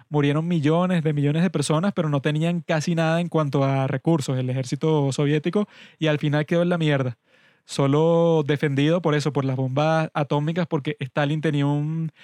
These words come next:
espía en el proyecto Manhattan y fue capaz de crear una bomba atómica súper rápido,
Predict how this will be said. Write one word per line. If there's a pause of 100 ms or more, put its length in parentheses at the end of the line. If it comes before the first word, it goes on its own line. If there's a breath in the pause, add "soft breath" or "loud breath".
(120)
espía
en
el
proyecto
Manhattan
y
fue
capaz
de
crear
una
bomba
atómica (260 soft breath)
súper
rápido,